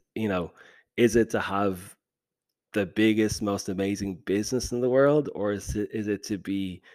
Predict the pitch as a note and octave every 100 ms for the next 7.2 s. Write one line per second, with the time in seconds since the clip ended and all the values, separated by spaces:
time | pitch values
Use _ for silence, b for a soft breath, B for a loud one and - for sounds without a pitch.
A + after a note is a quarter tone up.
0 | b b _ G2+ G#2+ G#2+ A2 G#2 G2 F2+
1 | _ _ _ _ _ _ _ _ _ _
2 | _ _ _ _ _ _ _ _ _ -
3 | G2 F#2+ - - B2 A#2 G#2+ G2+ F#2 -
4 | G#2+ A2 A2+ G#2+ F#2+ F2+ - G2 G2 G#2+
5 | A2+ A#2+ A2 G2+ G2 G2 E2 - - A2+
6 | A#2 A2 G2+ F#2+ G2 F2+ B2 B2 A#2+ -
7 | A2 G#2